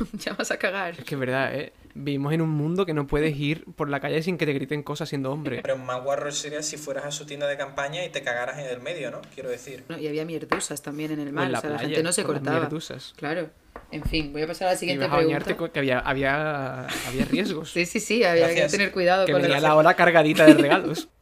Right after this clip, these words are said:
Speaker 1: <laughs> Tengo otra pregunta para Miguel.
Speaker 3: Solo para mí.
Speaker 1: Sí, esta pregunta pone que es para Miguel. Y es,
Speaker 3: Uf.
Speaker 1: eh, ¿cómo ves, cómo ves el mercado, cómo ves el mercado de valores hoy en día?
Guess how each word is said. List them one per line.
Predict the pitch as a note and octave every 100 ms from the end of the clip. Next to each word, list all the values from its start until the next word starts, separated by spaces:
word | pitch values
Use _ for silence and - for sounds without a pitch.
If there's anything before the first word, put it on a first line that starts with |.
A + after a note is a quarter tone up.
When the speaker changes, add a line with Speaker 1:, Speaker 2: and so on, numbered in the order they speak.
| _
Speaker 1:
<laughs> | - - -
Tengo | G3 G#3
otra | A3 A#3
pregunta | G#3 F#3 G3 G#3+ A#3+ - - _ -
para | F3+ F3
Miguel. | D#3+ D#3 E3 F3+ A#3+
Speaker 3:
Solo | - C#3+ D3
para | D#3
mí. | C3+ -
Speaker 1:
Sí, | A3+ G3+
esta | F3+ G#3
pregunta | G#3 G#3
pone | G#3 G3
que | F#3
es |
para | - F3
Miguel. | D#3 D3+ D3+ D3+ - - - - - - -
Y | F3
es, | F3 F#3 -
Speaker 3:
Uf. | - - -
Speaker 1:
eh, | F#3 F3 E3+ D#3+ D#3 - - - A3
¿cómo | F#3+ A3 A3
ves, | B3 B3 -
cómo | F#3+ G3+
ves | G#3+ A3+
el | A#3 A3
mercado, | A3 G#3+ G3 G#3 F3 F3 - - - -
cómo | G#3 A3
ves | A3+
el | A#3
mercado | G#3 G3 G3 G3 G#3
de | G3
valores | E3+ F3+ F#3 G3 G3 -
hoy | - F#3+
en | F3 E3+
día? | F3 F#3+